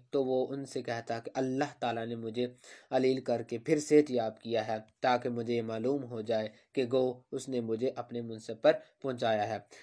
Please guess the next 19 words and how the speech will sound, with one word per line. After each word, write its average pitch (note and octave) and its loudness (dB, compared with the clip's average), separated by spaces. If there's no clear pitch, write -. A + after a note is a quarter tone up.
मगर G#3+ 10
वो F#3+ 8
अपनी D3 4
मर्जी A#2 0
से A2+ -4
जब D3+ 6
चाहे A#2 -2
मुझे C3 2
फना C#3 4
कर C3+ 0
सकता A#2 -4
है A2 -6
और C#3 4
तंदुरुस्ती C#3 0
अता C#3+ 4
कर A#2 -6
सकता - -6
है। A2 -6
इस F3+ 2